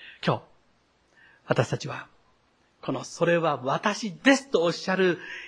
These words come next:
イエス・キリストをしっかりと心にお迎えして、このお方を主として、このお方を人生の土台として、日々の歩みを続けていきたいと思うのです。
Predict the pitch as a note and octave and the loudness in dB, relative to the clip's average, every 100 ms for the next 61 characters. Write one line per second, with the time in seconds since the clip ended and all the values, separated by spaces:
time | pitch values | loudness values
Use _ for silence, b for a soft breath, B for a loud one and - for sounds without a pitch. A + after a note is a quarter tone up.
0 | B E3 D3+ - - C3+ D3 - D3+ D3 | B 2 2 0 -10 -4 -4 -2 -4 -4
1 | D3 _ _ - - - _ _ - - | -8 _ _ -10 -10 -10 _ _ -10 -2
2 | G#3+ - D#3+ D#3 D3+ C#3 C3 C3 _ - | -2 0 0 0 0 0 -4 -10 _ -4
3 | C#3 C#3 C#3 C3+ - - B B B - | -2 -2 -4 -4 -10 -16 B B B 2
4 | - D#4 D4+ B3+ C4 B3 A3+ G3 - A#3 | 4 6 4 4 2 4 6 4 2 4
5 | D#3 - - C3+ _ _ b b - D4+ | 4 2 -10 -14 _ _ b b 0 4
6 | E4 D#4+ C#4+ C#4 C4 A#3 C4+ B3+ A#3 A3 | 4 4 2 4 4 4 4 4 6 6
7 | G3 E3 F3+ A3 G#3+ F3 - D3+ D3 - | 4 6 8 10 8 2 -2 -4 -4 -6
8 | B B B - D3 B2 B2+ C3 C3 B2+ | B B B -4 0 2 2 2 2 0
9 | A#2 - _ _ _ _ _ _ _ _ | -2 -6 _ _ _ _ _ _ _ _
10 | _ _ _ _ _ _ _ _ _ _ | _ _ _ _ _ _ _ _ _ _
11 | _ _ _ _ _ - C#3 B2+ B2+ B2 | _ _ _ _ _ -2 0 2 0 -2
12 | - C#3+ C#3 C3 D3+ D3 C3 - - | 0 0 2 2 2 2 -2 -8 -16